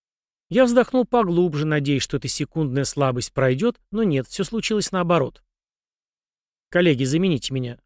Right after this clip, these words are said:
я перемываюсь», и ступил шаг назад. «Остановка сердца», громко и чётко произнёс анестезист. «Двенадцать часов семь минут». «Реанимация!» —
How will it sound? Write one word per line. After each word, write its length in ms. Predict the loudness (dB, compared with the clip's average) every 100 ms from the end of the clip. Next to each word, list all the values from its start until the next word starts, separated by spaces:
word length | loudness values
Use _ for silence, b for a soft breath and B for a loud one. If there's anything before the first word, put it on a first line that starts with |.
| -2
я 140 | 0
перемываюсь», 720 | 0 0 0 0 -2 -6 -16 -12
и 60 | -10
ступил 400 | -6 -6 -4 -4
шаг 280 | -2 -4 -2
назад. 320 | -4 -4 -8 _ _ _ _ _ _ _ _ _ _ _
«Остановка 640 | -4 0 2 2 2 -2
сердца», 580 | -4 0 0 0 -8 -10 _ -6
громко 420 | 2 4 4 -2
и 60 | -4
чётко 340 | -4 -4 -6
произнёс 500 | 0 0 0 -2 -4
анестезист. 600 | -6 -4 -4 -6 -8 -16 _ _ _ _ _
«Двенадцать 500 | -2 2 2 2 -2
часов 360 | -4 -2 -2 -2
семь 240 | 0 0
минут». 380 | 0 0 -2 -10 _ _ _ _ _ _ _ _ _ -2
«Реанимация!» — 1000 | 4 4 4 4 4 2 0 -4 -6